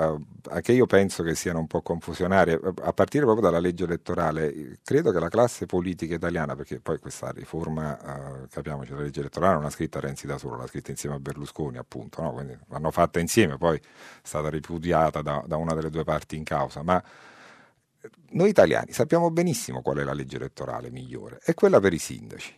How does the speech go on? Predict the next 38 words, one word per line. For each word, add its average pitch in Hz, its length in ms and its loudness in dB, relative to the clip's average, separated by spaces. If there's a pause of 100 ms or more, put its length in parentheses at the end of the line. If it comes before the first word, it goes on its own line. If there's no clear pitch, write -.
(120)
Cioè 139 160 2
nel, 175 300 4
nel, 160 220 6
nella 151 360 8
pancia 175 480 8
del 98 180 4
paese 107 680 8
tutti 185 320 2
noi 101 260 6
quando 147 220 2
andiamo 101 260 4
a 98 40 2
votare 101 360 6
per 185 140 0
il 214 80 -2
sindaco 120 440 0
siamo 90 240 0
contenti, 101 680 2
e - 180 0
invece 117 440 0
la 123 120 0
politica 101 460 0
è - 20 0
riuscita 95 400 -2
ancora 139 500 6
una 131 160 8
volta 101 360 8
a 85 40 0
complicare 85 600 2
le 82 120 2
cose. 73 520 -2
Io 185 260 6
che 123 120 6
mi 110 140 6
occupo 110 460 8
solitamente 92 720 2
di, 76 320 -6
di, 71 200 -10